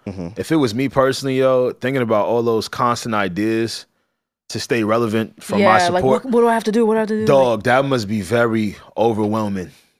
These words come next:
Speaker 2: You know, granted, we put out content every week here, but it's a little bit different. Like, it's
Speaker 1: Mm-hmm.
Speaker 2: calculated. We have our topics.
Speaker 3: Yeah, we don't do skits.
Speaker 2: Yeah, we,
Speaker 3: Mm-hmm.
Speaker 2: we also don't do skits, but just to be that type of creator,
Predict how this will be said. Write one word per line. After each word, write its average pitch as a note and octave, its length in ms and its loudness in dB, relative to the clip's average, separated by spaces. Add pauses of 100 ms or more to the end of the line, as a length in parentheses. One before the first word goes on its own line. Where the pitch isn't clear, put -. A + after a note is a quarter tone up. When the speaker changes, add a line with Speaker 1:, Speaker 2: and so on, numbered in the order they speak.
(120)
Speaker 2:
You A2 160 -4
know, G2+ 200 -2
granted, B2 360 0
we D3+ 140 0
put D3+ 160 2
out F#2+ 240 0
content G#2 340 -2
every F2 160 -4
week F#2 220 -4
here, D#2+ 260 -6
but D2 180 -8
it's - 80 -10
a F#3+ 60 -2
little C#3 100 4
bit F#2+ 140 -2
different. - 340 -8
Like, D#2+ 140 -10
it's - 140 -10
Speaker 1:
Mm-hmm. - 100 -2
Speaker 2:
calculated. G2+ 360 -2
We F#2 80 -2
have E2+ 100 -4
our D#2+ 80 -10
topics. G2+ 500 -8 (200)
Speaker 3:
Yeah, C#4 100 0
we C#4 120 0
don't C#5 160 -2
do B4 120 -2
skits. - 480 -14
Speaker 2:
Yeah, C#3 460 2
we, A#2+ 140 -2
Speaker 3:
Mm-hmm. A#2 260 -6
Speaker 2:
we A#2 80 2
also C3 200 2
don't A2+ 160 2
do G#2 80 0
skits, G2 360 -2
but E2 280 -8 (160)
just G3+ 240 0
to G#3+ 80 2
be D#3+ 160 2
that C#3 180 4
type D3 160 2
of A#2+ 100 -2
creator, B2+ 520 0